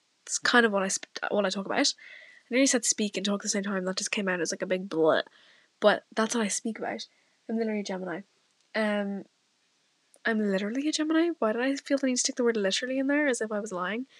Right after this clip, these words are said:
Uh, my phone case actually says Gemini on it, so that's how you know I'm telling the truth.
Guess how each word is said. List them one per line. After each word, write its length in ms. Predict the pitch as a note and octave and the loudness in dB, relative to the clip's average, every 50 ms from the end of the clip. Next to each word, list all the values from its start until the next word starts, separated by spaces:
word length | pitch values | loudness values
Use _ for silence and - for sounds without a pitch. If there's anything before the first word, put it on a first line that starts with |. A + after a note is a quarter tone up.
| - - - - - _ _ - | -20 -20 -20 -20 -20 _ _ -2
Uh, 180 | A3+ A3 A3 | 0 0 2
my 140 | A3 A#3 A#3 | 2 0 0
phone 280 | A3 - A3+ A3 A#3+ C4 | 0 0 0 0 0 0
case 260 | - C#4+ C#4+ C#4+ - | -2 -2 -2 -2 -2
actually 240 | D4+ D4+ - D#4+ D#4 | -2 -2 0 0 2
says 200 | - D#4+ D4+ - | 2 2 2 2
Gemini 360 | - D#4 D4 D4 D4 D4+ D4+ | 4 4 4 4 4 4 4
on 140 | D4+ D#4 D#4+ | 2 2 0
it, 160 | D4+ - - | 0 -2 -6
so 580 | - - - A#3 G#3+ G#3 G3+ G3+ G3+ G#3 - - _ _ - A#3 A3+ - _ _ - | -8 -4 -2 -2 0 0 0 -2 -4 -6 -8 -12 _ _ -20 -18 -18 -20 _ _ 0
that's 240 | G#3 G3+ G3+ - - | 0 2 2 0 0
how 100 | A#3+ A3 | 2 2
you 80 | G#3+ | 2
know 120 | G#3 F#3+ F#3+ | 2 0 0
I'm 80 | G3+ | -2
telling 240 | - A3+ G#3 G3+ G3+ | -4 -4 -6 -6 -6
the 40 | G3+ | -6
truth. 220 | - G3+ G#3 B3 | -4 -4 -6 -6